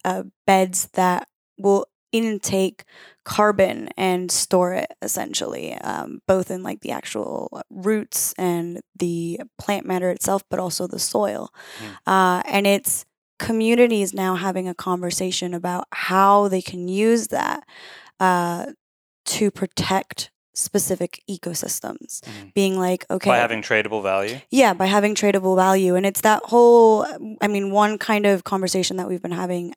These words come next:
Speaker 1: at this expo is, do nature services slash resources have a price?
Speaker 2: Yeah.
Speaker 1: And sometimes for some people, that's what it takes, those dollar signs, for them to be like, "Oh, okay, now I see why this ecosystem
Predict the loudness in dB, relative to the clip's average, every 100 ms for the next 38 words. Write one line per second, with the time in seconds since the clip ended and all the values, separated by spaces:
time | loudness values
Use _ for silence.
0 | -4 -4 -4 -8 -4 -6 -4 -2 -2 0
1 | -2 -2 -6 -12 -14 -20 _ _ _ -8
2 | 2 4 4 4 0 0 0 4 6 6
3 | 4 2 -2 0 2 2 0 -2 -2 -4
4 | -6 -4 -4 -4 -6 -8 -8 -8 -12 -8
5 | -8 -6 -8 -8 -12 -18 -8 -2 0 0
6 | 0 0 2 2 2 -2 -4 -2 0 0
7 | -2 -2 2 2 0 _ -2 2 4 2
8 | -2 -6 -8 -4 4 4 4 -2 -2 -2
9 | -2 -4 -4 -4 -4 -2 -2 -2 -2 -2
10 | -2 -6 _ -2 2 4 4 2 0 0
11 | 0 0 4 4 4 -4 -18 -10 -2 2
12 | 2 2 2 4 4 2 0 -2 0 2
13 | 2 0 -4 -6 -6 -6 -4 -6 -6 -10